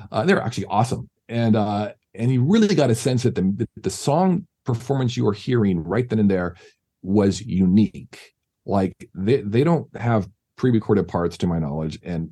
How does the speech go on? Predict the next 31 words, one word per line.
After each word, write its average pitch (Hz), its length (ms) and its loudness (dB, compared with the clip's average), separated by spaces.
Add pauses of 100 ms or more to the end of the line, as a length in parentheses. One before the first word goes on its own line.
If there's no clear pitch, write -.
and 90 180 -4
they 110 120 2
played 120 280 0
as 95 120 -2
a 82 60 -2
band. 90 280 0
They 120 80 2
play 104 320 -2
the 76 160 -6
hell 120 280 -2
out 92 100 0
of 78 100 -4
their 73 100 -6
music, 80 380 -4
and 87 80 -6
they 90 60 -4
just, 87 160 -8
like, 80 240 -8 (640)
seem 143 140 2
to 131 40 4
be 117 80 4
a 92 60 4
lot 101 160 2
of 127 80 2
improvisation 107 680 2
and 95 80 2
a 90 40 -2
lot 104 180 0
of, 98 80 -2
like, 92 160 -4
spontaneity. 90 880 -2